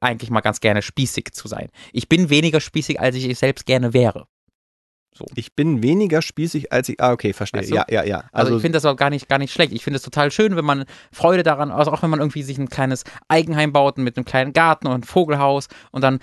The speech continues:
Speaker 1: lebt man dann sein Leben da drin, macht, hat irgendeinen Job und hat einfach F-, Spaß daran, die Vögel anzugucken,
Speaker 2: So.
Speaker 1: die, und so. Das ist halt das übelst spießige Leben. Aber ich finde das total toll, wenn man das so hat und dann da dran aufgeht. Warum denn nicht? Warum muss man denn immer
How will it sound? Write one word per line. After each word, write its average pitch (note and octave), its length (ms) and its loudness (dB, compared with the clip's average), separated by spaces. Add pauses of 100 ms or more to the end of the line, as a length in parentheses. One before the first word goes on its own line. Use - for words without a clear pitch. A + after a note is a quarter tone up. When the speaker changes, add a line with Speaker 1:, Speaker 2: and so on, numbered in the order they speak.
(160)
Speaker 1:
lebt E3 160 2
man D#3 100 4 (220)
dann B2+ 120 -8
sein B2 180 2
Leben G#3 240 2
da F#3+ 100 2
drin, F3 280 -2
macht, C#3 200 -2
hat B2+ 160 -6
irgendeinen A#2+ 300 -2
Job F3+ 220 0 (180)
und C3 160 -4
hat C3+ 120 0
einfach B2+ 180 -2
F-, - 260 -14
Spaß D#3 260 0
daran, C#3+ 220 0
die B2+ 100 -6
Vögel F#3+ 300 2
anzugucken, D#3 580 -4
Speaker 2:
So. D3+ 140 4
Speaker 1:
die, C#3 400 -4 (180)
und B2+ 140 -8
so. C3+ 180 0
Das C3+ 120 -2
ist - 60 -2
halt D#3 140 0
das D3 160 -2
übelst G3+ 400 2
spießige E3 440 -2
Leben. D3+ 320 2 (200)
Aber C#3+ 140 -2
ich C3+ 80 -4
finde C#3 160 -2
das - 80 -2
total F3+ 200 2
toll, - 320 -2
wenn G#2+ 140 0
man G#2+ 140 0
das A2 140 -4
so - 240 -4 (260)
hat - 260 -6
und A#2 320 -8
dann - 300 -8
da G#2+ 100 -4
dran A2+ 220 -4
aufgeht. - 480 -8 (480)
Warum E3 160 -4
denn G#3 100 -2
nicht? - 300 -6 (480)
Warum C#3+ 220 2
muss F3 160 -2
man F#3+ 100 0
denn E3+ 160 0
immer F3+ 400 4